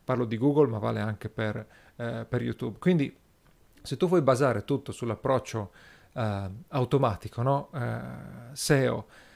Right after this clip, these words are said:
eh, oppure ads, eh, traffico, eh, e poi, eh, eh,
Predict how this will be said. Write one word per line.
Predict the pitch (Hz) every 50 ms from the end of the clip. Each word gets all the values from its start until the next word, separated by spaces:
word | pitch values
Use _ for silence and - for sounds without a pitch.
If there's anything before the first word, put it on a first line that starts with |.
| - - _ _ _
eh, | - 160 135 123 123 147
oppure | - - - - 135 135 135 135 127 135
ads, | - 135 127 123 123 117 - - - - - _ _
eh, | - 156 127 120 110 104 -
traffico, | - 147 143 143 - - - - - - 120 107 107 110 - _
eh, | - 160 123 120 113 110 110 107 107 107 113 127
e | 139 127
poi, | - - 139 127 123 117 110 107 110 - - - - - - - _
eh, | - 113 104 101 98 101 107 110 120 120 123 - 117 120 117 - - - - - - - - - - - _ - _ _ _
eh, | - 110 117 120 117 117 113 117 120 120